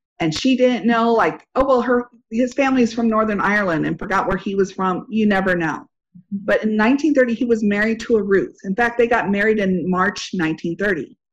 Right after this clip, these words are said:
Speaker 1: and they were divorced in, by nineteen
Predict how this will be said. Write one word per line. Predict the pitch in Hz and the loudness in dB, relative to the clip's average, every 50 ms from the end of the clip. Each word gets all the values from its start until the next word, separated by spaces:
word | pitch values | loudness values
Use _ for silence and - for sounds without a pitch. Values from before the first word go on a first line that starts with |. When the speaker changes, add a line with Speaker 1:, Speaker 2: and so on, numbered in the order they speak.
| _ _ _ _ _ _ - | _ _ _ _ _ _ -6
Speaker 1:
and | 196 208 | -2 0
they | 226 254 | 0 2
were | 277 277 247 | 2 2 2
divorced | 247 214 - - 247 294 277 214 165 147 151 208 - - - - - - - - _ _ _ _ _ - | 2 0 2 4 4 6 6 4 4 2 0 -4 -8 -12 -18 -20 -20 -20 -20 -20 _ _ _ _ _ -4
in, | 202 208 202 202 202 202 202 196 196 185 180 _ _ _ _ - | -2 0 2 2 0 0 -2 -4 -6 -10 -16 _ _ _ _ 0
by | 208 226 233 240 | 2 2 2 2
nineteen | 240 240 220 220 214 214 - - 202 190 | 0 0 0 0 -2 -2 -4 -6 -6 -6